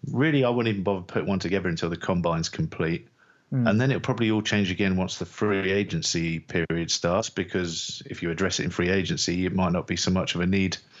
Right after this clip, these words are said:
Speaker 2: Yeah.
Speaker 1: in the, in the draft. So,
Speaker 2: Yeah.
Speaker 1: yeah, uh, do you know what? It's, it's great fun. It's great fun reading them. But, um, yeah, I don't know. I, I would like to see, ha-, as a percentage, how many of the picks are correct.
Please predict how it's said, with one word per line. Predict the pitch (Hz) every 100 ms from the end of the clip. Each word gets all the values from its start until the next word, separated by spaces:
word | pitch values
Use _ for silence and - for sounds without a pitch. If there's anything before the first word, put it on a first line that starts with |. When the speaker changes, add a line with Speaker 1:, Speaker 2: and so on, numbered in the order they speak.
| -
Speaker 2:
Yeah. | - 127 113 - _ _ _
Speaker 1:
in | - 110
the, | 110 107
in | - 117
the | 110 110 107
draft. | - 151 - -
So, | - - 110 107 104 104 - -
Speaker 2:
Yeah. | 151 139 - - - - _ _ _ _
Speaker 1:
yeah, | - 117 127 92 -
uh, | 135 -
do | -
you | 160
know | 175
what? | 170 - -
It's, | - 131
it's | 139
great | - 220 156
fun. | - 190 131
It's | 147
great | - 127
fun | - 131
reading | 117 135 98
them. | 92 113 131 -
But, | 107 101 104
um, | 101 95 95 92 _ _ _ _ _ _ - _ _ -
yeah, | 98 90 82
I | 95
don't | 98 85
know. | 87 85
I, | - 101 92 -
I |
would | 107 101
like | 117 113
to | 101
see, | - 101
ha-, | 92 104
as | 104 104
a |
percentage, | - - - 98 85 -
how | 92
many | 87 87
of | 87
the |
picks | 82 90 -
are | 78
correct. | 73 82 85 - -